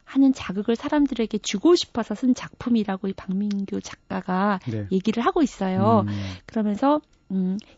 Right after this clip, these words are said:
Speaker 1: "일부러 뻔한 내용을 뻔하게 썼-, 썼습니다. 어떤 새로운 생각도 못할 정도로 지금이 뻔한 상황이라는 거죠.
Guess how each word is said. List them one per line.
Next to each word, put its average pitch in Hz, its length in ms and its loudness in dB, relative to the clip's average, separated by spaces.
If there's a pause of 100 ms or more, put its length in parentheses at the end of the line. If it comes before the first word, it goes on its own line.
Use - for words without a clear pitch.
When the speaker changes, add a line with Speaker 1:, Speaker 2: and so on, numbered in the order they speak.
Speaker 1:
"일부러 247 420 4
뻔한 415 400 4
내용을 190 580 0 (220)
뻔하게 285 400 4
썼-, 247 180 -4
썼습니다. 196 1120 -2
어떤 - 480 0
새로운 320 340 2
생각도 294 520 0
못할 208 400 -4
정도로 202 420 -6
지금이 185 420 -10
뻔한 320 360 -4
상황이라는 202 640 -6
거죠. 185 340 -10